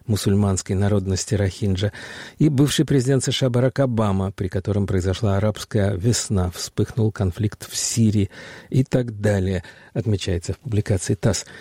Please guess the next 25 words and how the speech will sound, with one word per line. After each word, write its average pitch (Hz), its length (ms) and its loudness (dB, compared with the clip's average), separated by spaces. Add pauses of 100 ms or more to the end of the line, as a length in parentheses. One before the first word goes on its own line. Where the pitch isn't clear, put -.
(220)
Володин 139 480 2
считает, 143 360 0
что 110 160 -4
такие 120 260 -4
политики 127 440 -2
допустили 113 540 2
крупные 113 420 0
ошибки - 420 -2
вплоть 104 320 0
до 104 80 0
развязывания 90 800 0
войн, 127 380 2
однако 98 500 -2
ни 98 160 0
в 92 80 2
одном 110 240 2
из 101 100 2
этих 95 240 -2
случаев 123 420 0
Нобелевский 131 540 2
комитет - 460 0
не 135 260 4
отзывал 123 580 0
премию 131 400 2
мира. 147 360 2